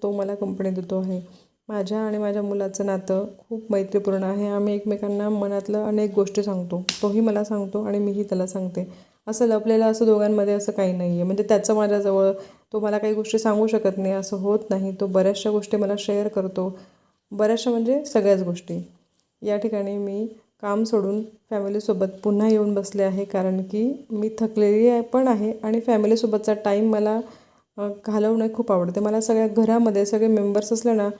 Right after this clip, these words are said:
मला फार आवडतं असं एकत्र राहायला, गप्पा करायला,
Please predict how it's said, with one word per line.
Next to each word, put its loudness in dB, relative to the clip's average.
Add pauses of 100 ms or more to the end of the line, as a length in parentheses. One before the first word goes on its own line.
(360)
मला -2 (120)
फार 2
आवडतं 0
असं -2
एकत्र -2
राहायला, 0
गप्पा -2
करायला, -2